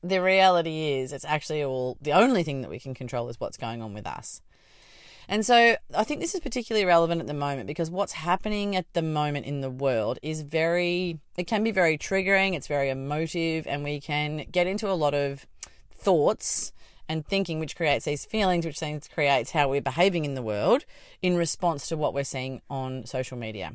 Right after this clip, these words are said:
Now, this happens all the time, obviously at any time, but it's particularly, I guess, kind of harrowing at the moment to be seeing some of the things that are happening. And so the tip is really, you, it's okay to switch off.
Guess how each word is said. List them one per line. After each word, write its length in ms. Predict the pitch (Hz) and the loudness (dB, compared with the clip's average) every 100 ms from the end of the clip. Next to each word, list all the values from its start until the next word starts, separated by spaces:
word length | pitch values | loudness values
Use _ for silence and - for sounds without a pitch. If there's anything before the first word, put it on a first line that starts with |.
| 139 | -2
Now, 100 | 240 | 0
this 160 | 453 - | 0 -2
happens 260 | 381 214 | -2 -2
all 200 | - 135 | -2 -4
the 80 | 131 | -4
time, 400 | 131 104 90 240 - _ - - - | -6 -6 -4 -6 -8 _ -20 -12 -2
obviously 500 | 165 165 - 143 131 | 0 0 0 0 2
at 80 | |
any 260 | 110 151 175 | 0 -2 -4
time, 280 | 156 113 127 | -4 -6 -2
but 160 | 147 | 0
it's 100 | 156 | -2
particularly, 800 | - 180 220 - 233 214 196 175 - - _ _ 175 | -4 -6 -6 -6 -4 -2 0 -2 -6 -18 _ _ 0
I 60 | |
guess, 200 | 175 165 | 2 2
kind 160 | - 151 | 0 -6
of 60 | |
harrowing 680 | - - 147 160 156 143 139 | -6 -4 0 2 2 0 -4
at 100 | - | -6
the 60 | 139 | -6
moment 420 | 139 143 120 - | -4 -6 -8 -10
to 80 | 143 | -10
be 100 | 143 | -8
seeing 320 | - 143 143 | -6 -6 -6
some 240 | - 135 | -10 -12
of 60 | 131 | -10
the 20 | |
things 200 | 127 127 | -10 -8
that 100 | 131 | -8
are 60 | 117 | -6
happening. 480 | 107 - 87 67 - - - - | -8 -8 -14 -14 -18 -20 -20 -10
And 160 | 202 196 | -4 2
so 380 | 220 202 202 - | 6 6 4 2
the 120 | 190 | -4
tip 240 | 190 302 311 | -2 -2 0
is 180 | 180 160 | -2 0
really, 260 | 202 156 | 2 2
you, 120 | 151 165 - | 0 -6 -6
it's 180 | 208 | -4
okay 320 | 226 240 202 185 | -2 -2 0 0
to 80 | |
switch 320 | 165 160 113 - | -2 -4 -8 -6
off. 380 | 87 69 - | -6 -6 -14